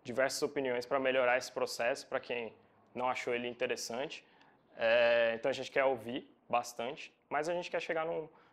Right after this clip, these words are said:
num passo legal da gente conseguir soltar isso oficialmente, né? Apesar de já tá no ar,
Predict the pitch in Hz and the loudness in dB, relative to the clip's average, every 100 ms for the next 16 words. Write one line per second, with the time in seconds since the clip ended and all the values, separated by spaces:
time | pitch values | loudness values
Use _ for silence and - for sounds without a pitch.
0 | _ - 143 135 127 _ _ _ 151 143 | _ -6 -4 -4 -10 _ _ _ 0 2
1 | - 160 143 151 165 180 196 180 185 - | 4 6 6 4 2 -4 -6 -4 -4 0
2 | 180 170 139 143 143 139 135 - 143 120 | 0 4 4 4 0 -2 -2 -4 -4 -2
3 | 117 131 - 120 120 113 127 123 127 123 | -6 -6 -6 -6 -6 -4 0 0 0 -2
4 | 127 123 113 117 | -2 -2 -2 -2